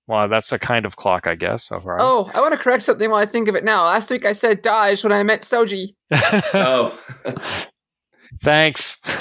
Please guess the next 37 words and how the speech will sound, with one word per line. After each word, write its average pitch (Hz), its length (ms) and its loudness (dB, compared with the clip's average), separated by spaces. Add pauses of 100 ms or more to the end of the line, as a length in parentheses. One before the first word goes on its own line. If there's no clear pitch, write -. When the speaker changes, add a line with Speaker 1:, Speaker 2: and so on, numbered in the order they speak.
Speaker 2:
I 190 60 0
was 202 140 0
gonna 240 100 2
start, 220 400 -2
start 214 240 2
off 214 140 2
with 214 140 -4
that. 254 300 0
I 180 140 2
even 202 140 2
thought 220 100 2
about 202 140 2
talking 214 240 0
about 202 160 0
it 208 40 2
on 202 80 2
our 185 160 2
Discovery 220 400 0
Talk, 220 320 0
but 151 120 -2
I'm, 147 100 -4
I'm 403 140 2
gonna 190 120 2
wait 226 200 0
until 196 180 0
we 170 80 0
talk 208 400 -2
next 196 200 0
time 196 180 0
on 196 100 0
Picard, 170 420 0
and 156 80 -2
then 170 80 0
I 170 40 0
for-, 160 160 0
almost 160 180 -2
forgot. 160 280 0